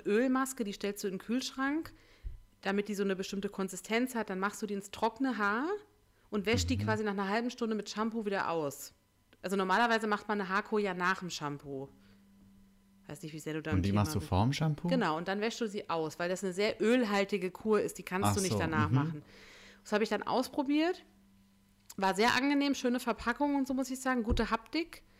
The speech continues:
Speaker 1: Und, ähm, ich bin recht angetan. Ich war ein bisschen skeptisch, ob man das so sagen soll, weil ich dann dachte, „Was ist das für eine Firma?“ und so. Aber meine Haare sind lange nicht mehr so weich gewesen wie heute.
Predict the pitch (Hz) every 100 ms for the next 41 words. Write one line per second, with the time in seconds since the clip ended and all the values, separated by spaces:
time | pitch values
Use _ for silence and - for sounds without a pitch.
0 | - - - - - 220 214 220 233 220
1 | 208 202 208 208 208 - _ _ _ -
2 | 226 - - _ _ _ 233 277 403 415
3 | 202 175 208 - - - 320 440 - -
4 | 151 143 147 143 - - - 220 262 269
5 | - 262 269 247 247 220 208 202 180 208
6 | 339 233 170 170 170 170 170 180 175 -
7 | 185 175 - - 202 - 190 185 - 185
8 | 208 196 180 165 175 180 175 170 - -
9 | - - - 190 190 180 165 165 208 247
10 | 202 202 - - - - 175 160 180 302
11 | 294 254 220 196 170 220 262 214 233 254
12 | - 147 139 139 135 180 196 226 254 262
13 | 190 135 - -